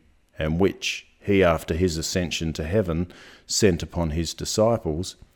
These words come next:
was not exercised for private ends or works of convenience, but only when public need called for it,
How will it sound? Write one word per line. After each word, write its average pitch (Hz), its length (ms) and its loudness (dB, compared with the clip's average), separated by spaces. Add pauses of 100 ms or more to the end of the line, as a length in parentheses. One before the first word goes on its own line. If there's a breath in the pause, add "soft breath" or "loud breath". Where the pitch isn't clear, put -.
(600 loud breath)
was 160 240 6
not 147 340 8
exercised 90 840 4
for 85 120 -8
private 95 520 4
ends 78 380 -2
or 85 160 0
works 104 480 2
of 98 160 -2
convenience, 85 920 -2 (560)
but 107 220 4
only 123 440 8
when 82 380 4
public 101 520 0
need 92 400 2
called 131 440 0
for 65 280 -4
it, - 100 -8